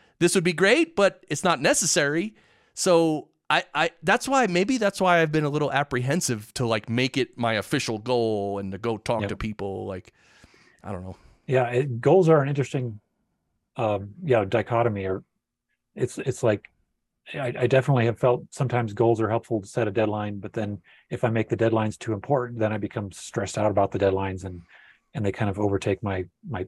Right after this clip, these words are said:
Speaker 2: my state of peace completely. Um, even though, you know, I, I can make them in all,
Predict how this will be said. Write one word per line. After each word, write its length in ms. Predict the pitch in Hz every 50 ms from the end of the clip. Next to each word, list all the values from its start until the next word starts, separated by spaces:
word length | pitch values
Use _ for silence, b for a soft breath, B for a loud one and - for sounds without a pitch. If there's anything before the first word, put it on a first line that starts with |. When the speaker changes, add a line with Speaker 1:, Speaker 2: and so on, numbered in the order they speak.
| -
Speaker 2:
my 160 | - 104 92 87
state 220 | 85 - 101 95
of 80 | 92 -
peace 220 | - 104 95 -
completely. 500 | - - 85 110 104 104 104 98 92 87 _ _ _ _ _ _ _ _ _ _ _ _ -
Um, 300 | 101 95 90 90 82 - _ _ _ _ -
even 200 | - 120 107 110
though, 260 | 110 104 98 95 95 - - - - - 214 - _ -
you 100 | - 98
know, 60 | 98
I, 120 | 95 95 95 _ -
I 120 | 104 95
can 160 | - - 107 107
make 160 | 113 120 -
them 140 | - 113 101
in 100 | 101 101
all, 240 | 107 107 101 -